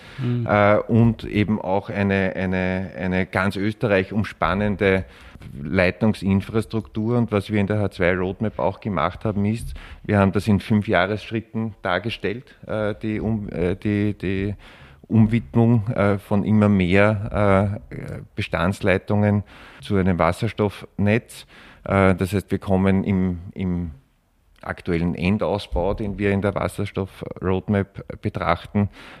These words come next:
Speaker 2: äh, mit einer Umwidmung von tausendvierhundert Kilometer Bestandsnetz aus, ein Zubau von dreihundert Kilometer.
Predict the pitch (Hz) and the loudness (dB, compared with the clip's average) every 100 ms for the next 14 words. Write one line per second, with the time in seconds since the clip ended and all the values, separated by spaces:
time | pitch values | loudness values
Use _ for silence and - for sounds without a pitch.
0 | - 98 95 98 95 101 98 95 101 110 | -2 2 4 6 4 4 4 4 2 0
1 | - 101 98 98 - - 101 85 87 110 | 0 0 2 0 -2 -4 -4 0 0 -2
2 | - 104 107 104 - - 95 92 92 - | -4 -2 0 -2 -4 -6 -4 -4 -6 -4
3 | 98 95 90 - 95 71 85 95 110 107 | -4 -2 -6 -12 -8 -6 -6 -4 -4 -4
4 | - 71 98 - 92 101 - 104 98 95 | -4 -2 -2 -2 -4 -4 -4 -2 2 2
5 | 104 95 - 87 117 120 - - 110 104 | 0 -2 0 0 0 -4 -8 -8 -6 -4
6 | 104 - 120 | -6 -4 -6